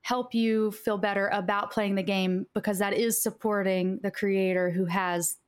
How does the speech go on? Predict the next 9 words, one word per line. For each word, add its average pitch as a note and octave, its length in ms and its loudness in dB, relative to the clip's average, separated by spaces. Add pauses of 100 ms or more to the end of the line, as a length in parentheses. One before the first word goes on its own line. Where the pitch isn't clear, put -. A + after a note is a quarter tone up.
their F3+ 340 0
views E3 640 -2 (120)
that F3 360 -2
most F3 360 -4
people - 260 -10
do F3+ 140 -8
not - 180 -4
agree - 240 -8
with. - 240 -8